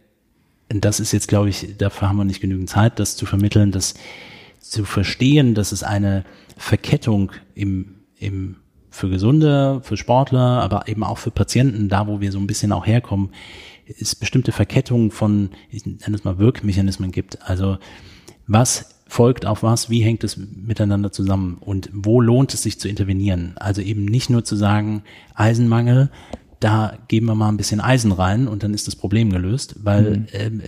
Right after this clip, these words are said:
Speaker 1: man dann etwas thematisch über den Tellerrand hinausschauen muss und verstehen muss, okay, von der Resorption im Darm über was macht Eisen eigentlich im Körper. Das heißt, wir haben natürlich immer unsere Fühler ausgestreckt, das ganze Team,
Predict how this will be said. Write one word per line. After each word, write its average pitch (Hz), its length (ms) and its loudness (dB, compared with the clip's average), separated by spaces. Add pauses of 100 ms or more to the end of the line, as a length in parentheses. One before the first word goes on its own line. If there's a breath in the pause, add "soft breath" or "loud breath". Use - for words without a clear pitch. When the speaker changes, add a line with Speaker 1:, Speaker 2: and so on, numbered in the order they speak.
Speaker 1:
man 107 240 -2
dann 110 220 0
etwas - 680 -4
thematisch 117 520 0
über 110 80 0
den 104 140 0
Tellerrand 98 400 2
hinausschauen 98 520 -4
muss 117 240 -4
und 101 140 -6
verstehen 107 340 -2
muss, 113 220 -2
okay, 107 320 -2 (640)
von 120 440 4 (280 loud breath)
der 101 140 2
Resorption 110 480 0
im 110 120 0
Darm 117 420 2
über 113 360 0
was 107 220 -2
macht 117 240 -2
Eisen 107 260 -4
eigentlich 107 240 -4
im 101 100 -4
Körper. 123 440 0 (580 loud breath)
Das 101 160 -2
heißt, 110 280 2 (340 loud breath)
wir 107 180 4
haben 117 240 2 (340)
natürlich 113 680 -2 (380)
immer 147 280 6
unsere 123 240 2
Fühler 139 420 2
ausgestreckt, - 600 -6
das - 80 -8
ganze 113 280 0
Team, 127 500 0